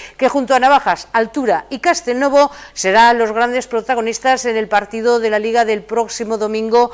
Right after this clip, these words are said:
veintidós de febrero frente al Eibar, el Madrigal, a las siete de la tarde. Presentación en la que también estuvieron presentes la alcaldesa de Castelnovo, Teresa Gonzalvo, y el alcalde de Altura, Rafael Rubio, así como el concejal de Deportes, Francisco Tortajada,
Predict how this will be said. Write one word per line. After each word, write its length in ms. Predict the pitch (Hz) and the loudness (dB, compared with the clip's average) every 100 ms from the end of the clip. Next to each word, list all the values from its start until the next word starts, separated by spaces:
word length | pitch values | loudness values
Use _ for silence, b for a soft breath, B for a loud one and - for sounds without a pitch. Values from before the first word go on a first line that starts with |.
| B B | B B
veintidós 800 | 214 214 226 220 202 208 220 226 | -6 4 4 4 0 0 2 2
de 80 | 214 | 0
febrero 420 | 202 202 269 240 | -2 0 2 2
frente 400 | 202 208 196 185 | 0 -4 -6 0
al 140 | 202 240 | 2 2
Eibar, 360 | 247 214 196 B B | 2 2 0 B B
el 160 | - 208 | -6 -2
Madrigal, 540 | 214 185 202 254 302 269 | 0 -2 0 2 2 0
a 160 | 240 233 | 2 4
las 240 | 226 226 | 4 2
siete 640 | - 262 294 320 330 349 - | -2 -4 -4 -2 -2 -4 -6
de 240 | 226 262 | -2 0
la 140 | 240 226 | 2 2
tarde. 400 | 240 214 190 175 B | 2 2 0 -4 B
Presentación 480 | 190 196 214 202 226 | -10 -4 -2 0 2
en 40 | |
la 120 | 233 220 | 2 2
que 80 | |
también 280 | 220 220 226 | 0 0 0
estuvieron 540 | 226 - 220 226 226 214 | -4 -6 -2 0 0 0
presentes 500 | 208 226 220 247 240 | -6 -8 -2 0 2
la 100 | 226 | 2
alcaldesa 520 | 220 214 214 214 233 | 2 -2 -2 -4 -4
de 80 | 220 | -2
Castelnovo, 540 | 214 - 202 220 277 | -4 -6 -6 -2 -2
Teresa 320 | 233 208 240 | -4 -6 -6
Gonzalvo, 480 | 202 202 226 226 285 | -6 -6 -2 -2 -2
y 100 | 254 | -4
el 140 | 240 | -2
alcalde 340 | 202 196 226 226 | -2 0 -2 0
de 80 | 214 | -2
Altura, 400 | 196 285 285 226 | -2 -4 2 2
Rafael 440 | 208 - 208 208 | 2 -2 -4 -2
Rubio, 400 | 269 254 214 196 B B | -2 0 0 0 B B
así 260 | - 220 269 | -4 -2 -2
como 300 | 330 285 294 | -2 -2 2
el 160 | 254 247 | 0 0
concejal 400 | 254 233 254 262 | -6 -4 -2 -2
de 80 | |
Deportes, 520 | 226 214 247 254 349 - | -2 0 -2 -2 -4 -4
Francisco 680 | 233 190 254 254 - 214 | -6 -4 -4 -6 -2 -4
Tortajada, 640 | 214 302 - 262 254 269 | -4 -6 -2 0 4 4